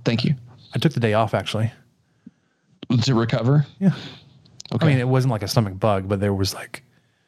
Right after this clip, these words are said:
Speaker 1: Your
Speaker 2: anyways.
Speaker 1: stomach was upset. It was angry.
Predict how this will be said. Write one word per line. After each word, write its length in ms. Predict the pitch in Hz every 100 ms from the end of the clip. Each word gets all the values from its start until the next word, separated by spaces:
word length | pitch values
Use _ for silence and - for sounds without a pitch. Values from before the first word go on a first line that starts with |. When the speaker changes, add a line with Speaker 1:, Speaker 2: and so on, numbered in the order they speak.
| _ _ _ _ _ _ _ _ _ _ _ _ _ _ _ _ _ _ _ - _ _ _ -
Speaker 1:
Your 80 | 131
Speaker 2:
anyways. 200 | 110 -
Speaker 1:
stomach 260 | 151 147
was 180 | 123 117
upset. 440 | - 127 117 123 104
It 60 |
was 140 | 113 113
angry. 440 | 110 - 98 135